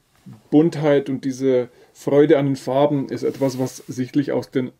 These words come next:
Sechzigern transportiert wurde, aber gleichzeitig, ähm,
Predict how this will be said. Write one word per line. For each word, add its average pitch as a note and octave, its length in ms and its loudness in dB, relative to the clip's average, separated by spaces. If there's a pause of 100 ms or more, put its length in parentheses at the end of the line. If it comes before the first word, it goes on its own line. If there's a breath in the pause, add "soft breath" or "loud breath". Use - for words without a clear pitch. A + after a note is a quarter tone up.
Sechzigern C#3 720 -4 (560 soft breath)
transportiert C3+ 720 -2
wurde, C#3+ 260 4
aber C3+ 220 -2
gleichzeitig, C#3 800 0
ähm, B2+ 440 0